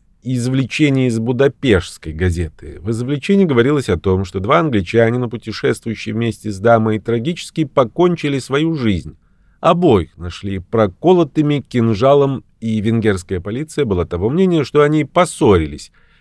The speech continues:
из-за чего-то и нанесли друг другу смертельное поражение. Холмс был не совсем согласен с этим мнением и говорил, что молодая гречанка, понравившись одному, могла понравиться и другому,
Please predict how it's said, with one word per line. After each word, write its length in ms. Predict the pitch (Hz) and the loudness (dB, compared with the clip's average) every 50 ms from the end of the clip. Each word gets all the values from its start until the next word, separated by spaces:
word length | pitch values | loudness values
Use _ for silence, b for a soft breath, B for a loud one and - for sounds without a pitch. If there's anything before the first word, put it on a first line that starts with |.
| _ | _
из-за 580 | - 87 85 87 85 85 80 76 73 82 92 87 | -16 -12 -10 -8 -6 -6 -6 -6 -4 -4 -4 -4
чего-то 680 | - - - 87 76 78 90 101 113 98 - 139 147 143 b b b b b _ | -4 -6 -6 -6 -4 0 0 0 0 2 2 2 2 2 b b b b b _
и 160 | - 110 104 | -4 -2 0
нанесли 500 | 101 98 98 98 98 90 - 92 98 98 | 2 2 2 0 0 -2 -4 -4 -4 -4
друг 220 | 80 95 90 82 - | -2 -4 -6 -6 -4
другу 400 | 92 101 101 117 135 151 156 135 | -4 -4 0 0 0 0 0 -2
смертельное 800 | - - 147 127 104 92 87 - - 90 85 85 87 90 92 | -4 -2 0 0 2 0 0 -2 -2 -2 -2 0 0 0 -2
поражение. 600 | 90 - 85 - 69 - 76 71 69 67 64 64 - _ _ _ _ _ _ _ _ _ _ _ | -2 -4 -8 -10 -10 -10 -10 -10 -10 -10 -12 -16 -18 _ _ _ _ _ _ _ _ _ _ _
Холмс 460 | _ - 82 78 78 82 82 76 73 | _ -2 0 2 2 2 0 -2 -4
был 240 | 78 73 90 85 82 | -4 -2 0 0 0
не 140 | 85 85 85 | 0 -2 -4
совсем 480 | - - 95 87 80 - 92 90 87 82 | -2 -2 -2 -2 0 0 0 0 0 0
согласен 560 | - 92 87 92 92 87 85 - - 87 87 | 0 -2 -2 0 0 0 -2 -2 -4 -6 -6
с 60 | 85 | -4
этим 220 | 92 85 92 92 | -4 -2 0 0
мнением 340 | 92 98 104 101 101 107 101 | 2 2 4 4 4 4 2
и 60 | 95 | 2
говорил, 480 | 87 92 85 92 92 101 120 143 117 95 | 0 0 2 2 2 2 0 0 -2 -4
что 420 | 85 - - - 80 76 67 - _ _ _ _ - | -6 -8 -10 -10 -8 -8 -8 -10 _ _ _ _ -6
молодая 500 | 131 139 143 147 151 135 147 160 156 143 | -2 0 2 2 2 4 4 4 2 2
гречанка, 840 | 127 127 123 120 107 - - 175 180 165 131 107 90 87 - 78 | 2 0 -2 -2 -4 -2 -2 0 2 2 2 2 0 -2 -4 -10
понравившись 760 | - - 104 107 107 120 127 113 92 90 85 - - 87 - | -8 -2 0 0 2 4 4 4 2 2 -2 -6 -8 -8 -6
одному, 500 | 104 101 98 107 131 139 120 92 - - - _ _ _ _ _ _ - | -6 -4 -2 -2 0 0 2 0 -2 -4 -8 _ _ _ _ _ _ -8
могла 400 | - 80 78 69 80 78 80 78 | -4 -4 -4 -2 -2 -4 -4 -4
понравиться 560 | - 85 80 82 85 85 82 87 - - 98 | -4 -4 -4 -4 -4 -4 -6 -6 -8 -8 -8
и 40 | 95 | -6
другому, 560 | 98 113 120 123 170 202 170 104 76 67 | -4 -4 0 2 4 4 4 2 0 -4